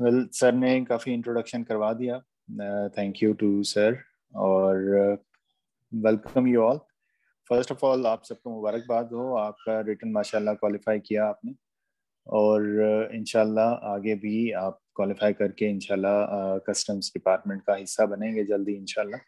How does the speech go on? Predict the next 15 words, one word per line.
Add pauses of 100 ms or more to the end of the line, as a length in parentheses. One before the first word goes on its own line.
(1000)
अ, (460)
अभी
हमारा
जो
फोकस
है
वो
basically
आप
लोग,
अ,
तीन
तरह
के
पोस्ट्स,